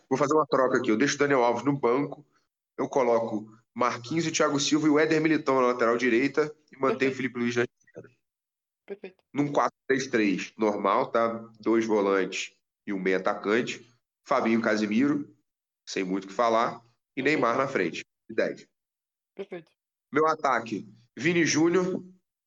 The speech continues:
Speaker 1: Antony e Richarlison.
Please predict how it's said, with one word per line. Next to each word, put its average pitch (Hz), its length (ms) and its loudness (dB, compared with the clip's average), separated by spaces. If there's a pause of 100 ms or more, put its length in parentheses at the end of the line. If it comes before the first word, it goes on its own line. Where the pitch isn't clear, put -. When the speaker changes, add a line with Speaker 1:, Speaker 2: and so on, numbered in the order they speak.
(1500)
Speaker 1:
Antony 170 840 -2 (400)
e 139 60 -6
Richarlison. 95 520 -4